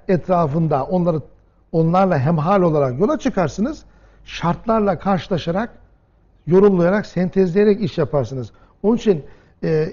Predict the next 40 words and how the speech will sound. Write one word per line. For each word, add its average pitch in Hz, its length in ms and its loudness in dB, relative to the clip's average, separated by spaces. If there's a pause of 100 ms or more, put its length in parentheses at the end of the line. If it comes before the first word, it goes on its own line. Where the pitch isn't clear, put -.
İslam 214 380 -2
tarihinde 202 760 0 (180)
yaptığımız 160 540 0
yenilemeye 175 440 0
çok 208 220 0
dikkat 151 260 -2
etmemiz 123 380 -8
lazım. 113 280 -10
Yani 190 280 -2 (380)
Afrika'nın 240 500 0
ortası 220 380 0
da 240 80 -4
Müslümandı. 147 600 -6
Burada 196 200 2
bir - 40 -4
şey 185 140 -4
çıkmadı. 208 500 -4 (720)
Yani 196 140 2
siz 226 240 -2
bir 220 80 4
tohum 262 380 4
düşünün. 123 380 0 (140)
Çok - 340 -4 (360)
genetik 233 380 4
olarak 175 340 0
mükemmel 208 480 0
bir 202 60 2
tohum. 175 320 0 (440)
E, 175 120 2
bunu 247 200 0
kırak 247 340 -4
bir 226 80 0
toprakta 202 520 -4
ekerseniz 220 640 -2 (400)
oradan 220 400 2
ne 247 80 2
kadar 196 320 2
bir 139 40 -2
şey 131 180 0
çıkar? 185 340 -2